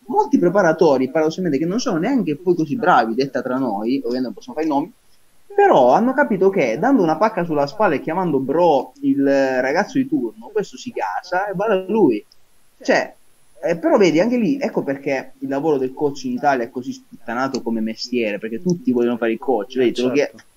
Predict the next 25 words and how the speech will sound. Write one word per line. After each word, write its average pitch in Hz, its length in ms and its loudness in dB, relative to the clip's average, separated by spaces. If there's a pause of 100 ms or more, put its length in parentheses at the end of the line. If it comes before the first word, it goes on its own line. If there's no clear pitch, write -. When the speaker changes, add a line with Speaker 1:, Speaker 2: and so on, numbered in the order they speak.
Speaker 1:
chied-, - 220 -8
tutti 233 240 2
vogliono 147 240 0
fare 156 140 0
il 175 80 -4
coach, 190 260 2
tutti 202 180 -8
vogliono 160 180 2
fare 156 120 0
il 151 60 -2
posing 151 260 -6
coach, 156 400 0
come 143 320 -2
dicevo 160 240 -2
l'altra 170 240 0
volta, 160 280 0
tutti 196 220 -8
mi 190 140 -4
chiedono, 202 460 2 (260)
"Come 330 240 2
faccio 190 220 0
a - 20 0
diventare 147 320 0
posing 127 320 -6
coach? 214 400 0